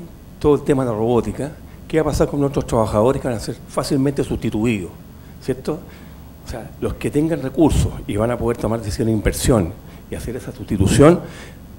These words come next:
¿cuál es la responsabilidad social que hay al respecto? Si realmente estamos preocupados por todas las manifestaciones que hoy día estamos viendo, cuidado con esto. Porque,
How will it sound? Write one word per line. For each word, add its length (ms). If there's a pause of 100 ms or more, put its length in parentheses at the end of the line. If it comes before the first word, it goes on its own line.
(840)
¿cuál 140
es 20
la 80
responsabilidad 560
social 640
que 80
hay 140
al 100
respecto? 560 (1500)
Si 140
realmente 360
estamos 240
preocupados 540
por 180
todas 180
las 100
manifestaciones 720
que 80
hoy 60
día 100
estamos 400
viendo, 400 (340)
cuidado 480
con 140
esto. 300 (360)
Porque, 440